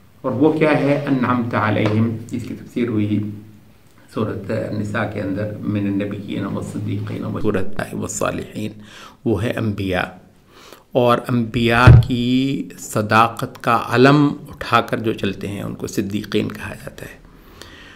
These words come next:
और फिर जो उनकी आवाज़ में आवाज़, अ, मिलाकर एक गवाही देते हैं या दीन की हक़ानियत की, तो उनको आप शुहदा कहते हैं।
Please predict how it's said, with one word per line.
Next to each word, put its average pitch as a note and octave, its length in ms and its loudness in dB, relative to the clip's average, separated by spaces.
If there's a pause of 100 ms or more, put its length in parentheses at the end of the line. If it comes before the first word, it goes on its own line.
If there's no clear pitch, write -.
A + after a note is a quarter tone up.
(320)
और E3 720 12
फिर D#3+ 380 10
जो D3 220 10
उनकी F3+ 560 6
आवाज़ C#3+ 540 8
में D3+ 100 8
आवाज़, C#3 680 8
अ, B2+ 720 6
मिलाकर C3 880 4
एक - 280 -6 (300)
गवाही B2 460 8
देते C3 320 8
हैं G#2+ 500 -2
या C3+ 200 -4 (260)
दीन A#2 480 2
की - 200 -6
हक़ानियत G#2+ 640 2
की, - 340 -8 (380)
तो B2 80 2
उनको A2+ 200 0
आप A2 160 -2
शुहदा G#2 400 -2
कहते G#2+ 360 -8
हैं। G#2 260 -12